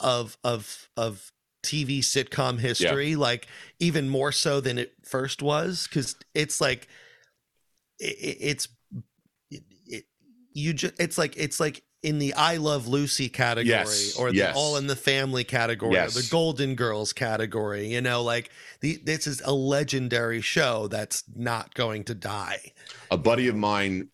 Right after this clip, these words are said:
Speaker 2: uh, suggested to me, he said, "I submit that the greatest moment in sitcom history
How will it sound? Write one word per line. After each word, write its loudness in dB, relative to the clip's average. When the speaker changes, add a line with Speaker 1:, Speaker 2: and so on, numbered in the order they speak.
Speaker 2:
uh, 4
suggested 2
to -4
me, 2
he -2
said, 2
"I 4
submit 0
that 2
the 0
greatest 0
moment 0
in 0
sitcom 0
history -2